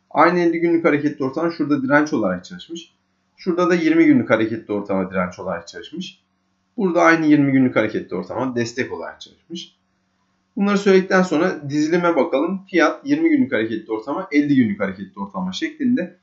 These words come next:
kısa vadeliden uzun vadeliye bir sıralama var. Bu da olumlu arkadaşlar. Biliyorsunuz bu şekilde olması beklenir. Bu şekilde oluşmuş.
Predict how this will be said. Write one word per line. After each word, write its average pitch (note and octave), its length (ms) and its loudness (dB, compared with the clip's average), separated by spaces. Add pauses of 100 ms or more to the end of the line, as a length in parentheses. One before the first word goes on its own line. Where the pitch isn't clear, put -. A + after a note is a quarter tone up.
(160)
kısa E3+ 280 2
vadeliden B2 460 4
uzun C#3+ 240 0
vadeliye A2 420 0
bir A#2 80 -4
sıralama D3+ 540 -2
var. F3+ 200 -6 (300)
Bu F3+ 100 -6
da F#3 40 6
olumlu E3 320 8
arkadaşlar. G2 600 0
Biliyorsunuz C#3 560 -4 (720)
bu D3+ 260 -2
şekilde G#2+ 360 0
olması F#2+ 340 0
beklenir. G#2 540 -2 (1160)
Bu G3+ 80 -2
şekilde D3+ 800 2 (160)
oluşmuş. F3 640 -2